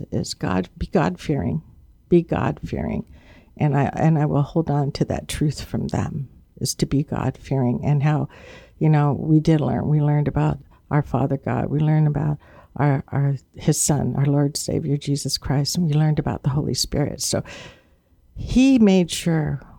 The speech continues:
we had those seeds well rooted,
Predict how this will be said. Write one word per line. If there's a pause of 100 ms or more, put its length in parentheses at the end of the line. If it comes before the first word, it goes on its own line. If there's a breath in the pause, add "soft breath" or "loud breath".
we
had (680)
those (120)
seeds (1080)
well
rooted,